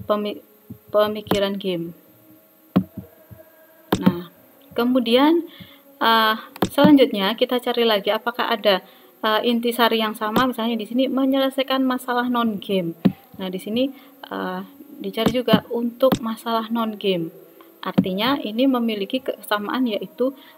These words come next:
masalah non-game. Nah, kita juga beri, eh, warna yang berbeda. Ini juga kita juga, eh, beri warna yang berbeda. Jadi intinya,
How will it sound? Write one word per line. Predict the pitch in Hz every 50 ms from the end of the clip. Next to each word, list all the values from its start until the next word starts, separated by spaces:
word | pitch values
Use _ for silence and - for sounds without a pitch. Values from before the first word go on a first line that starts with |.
| - -
masalah | 226 202 - - 196 175 180 190 214 220 - - _ - - -
non-game. | 220 226 226 226 214 - 208 190 175 160 156 - - - - - - - - - - - - - - 95 92 - - - - - - -
Nah, | - 220 -
kita | - - - 196 196 - - - - - - - - - - -
juga | 190 180 185 185 196 202 220 226 - - - - - - - -
beri, | 196 190 180 180 175 185 220 226 240 240 240 240 240 - - - - _ -
eh, | 208 202 202
warna | 196 196 185 190 190 196 214 226 220
yang | 208 202 202 208 214 220 214
berbeda. | 180 214 190 170 180 175 175 - 190 180 170 170 - - - - - - - - - _ - - - - _ - - - - -
Ini | 196 190 190
juga | 190 - 196 190 - - - 196 185 196 226 269 320 302 - - - _ _ _ _ - - -
kita | - 202 190 - 214 214
juga, | - 190 190 - 196 190 - - _ - _ _ _ _ _ _ - -
eh, | - 190 185 185 180
beri | 180 180 196 208 220
warna | 214 208 185 190 190 202 208 220
yang | 208 202 208 208 214 226 - - - - -
berbeda. | - 196 190 175 170 180 170 175 175 175 165 170 185 - - - - -
Jadi | 202 196 196 294 -
intinya, | 285 262 269 233 202 202 208 254 311